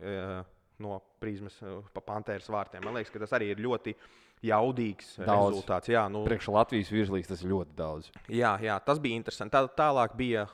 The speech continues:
Speaker 1: Hockey Punks pret Kaunas City. Tas bija, eh, Lietuvā notika spēle, kur Bulīšos Kaunas City izrādījās pārāks. Nu, tur īsti man šobrīd vēl nav ko pieminēt. Un tad, eh, vakar, sanāk, šodien mēs ierakstām četrpadsmitajā septembrī, vakar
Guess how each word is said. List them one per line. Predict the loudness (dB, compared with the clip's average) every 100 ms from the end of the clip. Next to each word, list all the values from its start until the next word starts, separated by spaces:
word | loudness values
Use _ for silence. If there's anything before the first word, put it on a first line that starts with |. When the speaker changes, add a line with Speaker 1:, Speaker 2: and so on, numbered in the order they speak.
| 0
Speaker 1:
Hockey | 0 0
Punks | -2 -2 -2
pret | -8 -4
Kaunas | -2 -2 -2
City. | -6 -4
Tas | -4 -4
bija, | -4 -2 -2 -2 -4
eh, | -2
Lietuvā | -2 0 0
notika | 0 0 -2
spēle, | -2 0 2 0
kur | -2
Bulīšos | 0 0 0 -2 -2
Kaunas | -2 -2
City | -6 -8 -6 -4
izrādījās | -2 -2 -4 -4
pārāks. | -4 -2 -4 -6
Nu, |
tur | -10 -10
īsti | -10 -12
man | -14 -10
šobrīd | -8 -8
vēl | -6 -2
nav | -2
ko | -2
pieminēt. | -4 -2 -2 -2 -4 -6 -20 -20 -20 -8
Un | -4
tad, | -4 -2
eh, | -2 0
vakar, | 0 0 -2 -2
sanāk, | -8 -4 -4 -6 -8
šodien | -6 -4 -4
mēs | -2
ierakstām | -2 -2 0
četrpadsmitajā | 0 0 -4 -8 -8 -6
septembrī, | -6 -8 -10 -8
vakar | -6 -6 -8